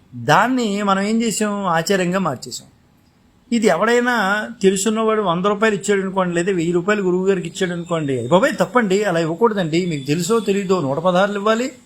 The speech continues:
నూట ఒక్క రూపాయలు ఇవ్వాలి, లేదా వెయ్యి ఒక్క రూపాయలు ఇవ్వాలి, వెయ్యి నూట పదహారులు ఇవ్వాలి", ఇలా చేదస్తం మాటలు ఎక్కువైపోయాయండి.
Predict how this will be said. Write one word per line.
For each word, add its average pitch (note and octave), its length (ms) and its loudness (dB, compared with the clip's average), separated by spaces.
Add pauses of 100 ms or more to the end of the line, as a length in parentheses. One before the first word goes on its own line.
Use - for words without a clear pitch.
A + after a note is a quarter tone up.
(380)
నూట E3 160 2
ఒక్క A3 180 4
రూపాయలు G#3+ 420 2
ఇవ్వాలి, A3 300 2
లేదా G3+ 240 0
వెయ్యి D#3+ 260 0
ఒక్క G#3+ 280 0
రూపాయలు G#3+ 360 0
ఇవ్వాలి, G#3+ 380 0 (580)
వెయ్యి C#3+ 180 4
నూట G#3+ 180 0
పదహారులు G#3+ 420 0
ఇవ్వాలి", G#3+ 440 -2
ఇలా A3+ 180 -6
చేదస్తం A3 720 -2
మాటలు F#3+ 480 -2
ఎక్కువైపోయాయండి. D3 680 -2